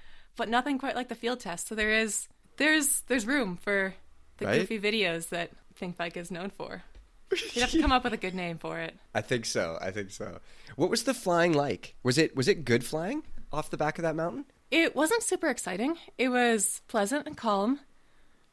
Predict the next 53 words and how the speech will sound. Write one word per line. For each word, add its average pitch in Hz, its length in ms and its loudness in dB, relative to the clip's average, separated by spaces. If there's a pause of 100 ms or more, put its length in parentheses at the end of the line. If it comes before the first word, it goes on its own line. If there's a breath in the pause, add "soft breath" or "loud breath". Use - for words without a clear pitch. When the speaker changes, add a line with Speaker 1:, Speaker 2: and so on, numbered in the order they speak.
Speaker 2:
Yeah. 117 100 -2
Speaker 1:
When 254 100 6
the 262 100 8
air 285 100 10
is - 80 4
calm 214 240 2
like 233 140 2
that, 247 180 4
though, 254 180 4
in 247 80 4
the 226 80 2
fall, 202 360 2
there's 220 240 -2
not 220 280 2
a 226 60 -4
ton 202 300 0
going 214 300 2
on. 226 280 0 (180)
So - 140 0
it 226 140 6
was 220 140 0
really 240 300 2
just 208 380 0 (100)
scenic 220 540 0
and 190 180 0
beautiful 196 680 0
and 185 240 -2 (300)
Speaker 2:
More 123 180 4
importantly, 113 560 2
it 107 160 2
wasn't 107 320 0
raining. 92 520 0
We 113 100 4
had, 123 240 2
like, 107 360 0
Speaker 1:
It 175 140 -10
wasn't 202 120 -4
Speaker 2:
three 151 280 6
Speaker 1:
raining. 185 160 4
Speaker 2:
twenty-minute 139 440 4
encounters 135 640 4
when 123 100 8
it 113 120 4
stopped 120 360 2
raining 127 440 8
and 110 200 2
we 113 80 4
got 117 220 6
you 117 140 6
up 117 160 6
there, 123 240 6
you 107 160 0
launched. 104 480 2